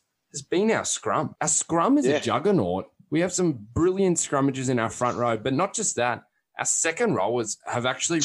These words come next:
Speaker 1: really learned to scrum well and scrum effectively. And
Speaker 2: Yep.
Speaker 1: if we can really focus in on that scrum, you know, I wouldn't be surprised to see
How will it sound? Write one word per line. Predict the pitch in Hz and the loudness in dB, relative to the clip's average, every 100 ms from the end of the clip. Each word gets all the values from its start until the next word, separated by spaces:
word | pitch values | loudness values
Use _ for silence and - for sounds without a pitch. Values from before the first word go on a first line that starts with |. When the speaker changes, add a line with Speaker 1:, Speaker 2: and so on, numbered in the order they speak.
| 127 | 0
Speaker 1:
really | 123 123 | 0 0
learned | 113 113 - | 0 -2 -2
to | - | -2
scrum | - - 113 110 | -2 0 0 0
well | 98 104 113 | 0 0 0
and | 107 107 | -2 -2
scrum | - 117 101 | -2 -2 -2
effectively. | 95 107 104 143 - 202 240 - - | -4 -6 -4 -4 -4 -6 -6 -10 -6
And | 143 147 139 _ - | 0 0 -2 _ -4
Speaker 2:
Yep. | 117 - - | -2 -2 -10
Speaker 1:
if | - 135 | -10 -8
we | 127 165 | -4 -2
can | - 240 | 0 0
really | 202 156 | 0 0
focus | - - 120 131 139 - | -4 -4 -2 -2 -2 -2
in | 123 | 0
on | 117 | 2
that | 107 - | 0 -2
scrum, | - - 107 123 98 76 117 - _ | -6 -4 0 0 0 -4 -10 -12 _
you | 147 | 0
know, | 135 | 2
I | 127 156 | 2 2
wouldn't | 214 208 | 0 -2
be | 151 | -2
surprised | 123 104 120 113 110 - | -4 -4 -2 -2 -2 -6
to | |
see | 104 120 110 107 107 | -4 -2 -2 -2 -6